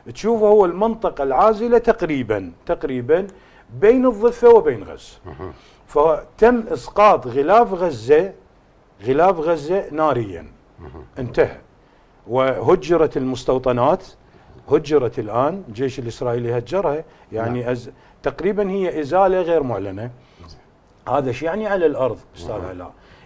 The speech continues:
Speaker 1: يعني، بال-، بالجغرافيا السياسية أنك ت-، وللأسف، يعني، لم أرى محللًا غربيًا ولا عربيًا يركز على هذه النقطة.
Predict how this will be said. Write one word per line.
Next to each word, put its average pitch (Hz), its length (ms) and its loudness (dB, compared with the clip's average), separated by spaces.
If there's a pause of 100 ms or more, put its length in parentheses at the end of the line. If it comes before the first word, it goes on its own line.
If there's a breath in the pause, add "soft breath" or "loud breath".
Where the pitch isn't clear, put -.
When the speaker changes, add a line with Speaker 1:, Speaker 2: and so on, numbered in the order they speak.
(100)
Speaker 1:
يعني، 214 720 0 (1300 soft breath)
بال-، 131 360 -6
بالجغرافيا 131 720 0
السياسية 123 840 -4 (420)
أنك 196 400 0
ت-، - 260 -4
وللأسف، 139 800 -2 (340 soft breath)
يعني، 98 240 -12
لم 170 240 -2
أرى 165 280 4
محللًا 147 640 -4
غربيًا 131 680 -6
ولا 143 420 -2 (420 soft breath)
عربيًا 170 540 0
يركز 160 460 -4
على 165 160 0
هذه 170 300 -2
النقطة. 185 440 -6